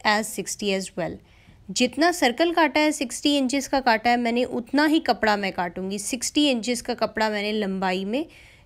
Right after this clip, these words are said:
काट लेना है। ये इसकी विड्थ होगी, ठीक है, ये इसकी चौड़ाई होगी सिक्सटी, क्योंकि पूरा सर्कल के साथ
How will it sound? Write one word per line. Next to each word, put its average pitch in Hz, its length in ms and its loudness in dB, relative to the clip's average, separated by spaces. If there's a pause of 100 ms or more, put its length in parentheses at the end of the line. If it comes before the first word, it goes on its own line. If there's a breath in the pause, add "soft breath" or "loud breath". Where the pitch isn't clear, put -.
काट 220 240 4
लेना 196 180 -2
है। 208 60 0
ये 262 120 2
इसकी 302 240 2
विड्थ 226 360 2
होगी, 180 260 -2
ठीक 247 260 -4
है, 415 140 0 (140)
ये 240 140 2
इसकी 262 240 0
चौड़ाई 220 560 2
होगी 180 340 -4
सिक्सटी, - 520 -8 (420 soft breath)
क्योंकि 269 260 2
पूरा 285 300 4
सर्कल 285 440 2
के 294 120 0
साथ 240 280 4